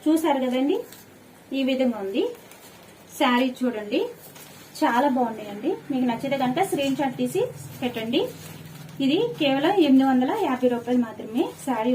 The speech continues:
వచ్చి మీ కింద WhatsApp నెంబర్ పెడతామండి, దానికి కాంటాక్ట్ చేయొచ్చు. మీకు నచ్చిన శారీ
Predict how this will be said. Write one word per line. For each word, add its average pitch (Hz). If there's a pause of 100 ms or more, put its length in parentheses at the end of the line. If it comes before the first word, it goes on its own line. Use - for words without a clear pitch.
వచ్చి 220 (500)
మీ 254
కింద 247 (180)
WhatsApp 254
నెంబర్ 233
పెడతామండి, 220 (360)
దానికి 226 (100)
కాంటాక్ట్ 226
చేయొచ్చు. 214 (640)
మీకు 247
నచ్చిన 262
శారీ 247